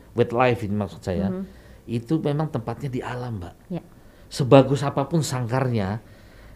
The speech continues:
Speaker 1: dia tetap ingin ke alam.
Speaker 2: Ya.
Speaker 1: Satwa yang sudah terlanjur lama di sangkar, sudah tidak bisa ke alam,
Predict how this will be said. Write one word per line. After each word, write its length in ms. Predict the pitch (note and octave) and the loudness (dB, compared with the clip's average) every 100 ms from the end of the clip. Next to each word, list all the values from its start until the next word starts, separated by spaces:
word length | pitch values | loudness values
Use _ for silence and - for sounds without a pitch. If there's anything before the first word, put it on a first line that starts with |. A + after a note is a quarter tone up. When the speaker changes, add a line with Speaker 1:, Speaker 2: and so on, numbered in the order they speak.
| - | -10
Speaker 1:
dia 200 | A#2 D#3 | 2 4
tetap 400 | D#3 D3 D#3 - | 4 2 0 0
ingin 480 | C3+ C3 B2+ A2+ G#2 - - | -2 0 0 -2 -8 -16 -8
ke 160 | A#2 | -6
alam. 320 | G#2 F#2+ E2 D#2+ | -4 -4 -6 -10
Speaker 2:
Ya. 320 | F#3+ E3+ C#3+ | -8 -8 -8
Speaker 1:
Satwa 400 | - - C#3+ D#3 | -6 0 0 4
yang 160 | F3 E3+ | 4 4
sudah 160 | C3 B2+ | 4 4
terlanjur 400 | C3 C3 C3 A#2+ | 6 4 6 6
lama 320 | B2+ D#3 F3 | 6 6 4
di 160 | B2 | 2
sangkar, 480 | A2 G#2+ D#2+ E2 G#2 - - - - | 0 -4 -4 -8 -10 -12 -20 -20 -20
sudah 280 | - - C#3 | -10 2 2
tidak 240 | C#3+ C3+ | 4 0
bisa 160 | B2+ C#3+ | 0 0
ke 120 | B2 | 0
alam, 400 | C3+ C#3+ D#3+ - | -2 0 -2 -4